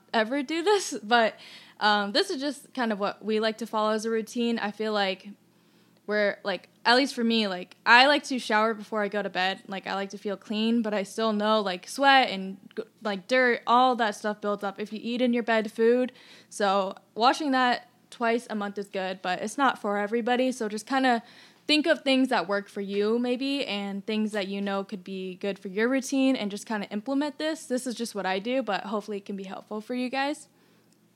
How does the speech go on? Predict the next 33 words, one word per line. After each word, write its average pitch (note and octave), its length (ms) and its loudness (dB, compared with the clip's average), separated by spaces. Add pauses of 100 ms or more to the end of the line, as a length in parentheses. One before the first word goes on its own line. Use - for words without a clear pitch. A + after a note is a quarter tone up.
(400)
All G#3+ 140 4
right, G#3 300 6
and G#3+ 200 0
then A3 140 4
moving A#3+ 320 2
in. G#3 280 2
So G3 460 -2 (380)
every C#4+ 380 8
week, A3+ 300 2
this A#3+ 160 -4
is C4 160 -6
what B3 120 0
I A3 100 4
like G#3+ 180 -2
to G#3 80 -16
do G3+ 120 -6
every G3 280 -4
week. F3+ 320 -6
So G#3 300 -2
I A3+ 160 4
kinda E4 320 -2
take D4 240 -2
on B3 180 2
the G#3 60 0
bathroom. B3+ 600 0
So G#3 360 0
that G#3+ 260 2
includes, G3+ 560 0
like, F#3+ 220 -6
the A#3+ 60 0
mirror, B3 560 2 (340)
the A#3+ 100 -2
sink, A3 460 -4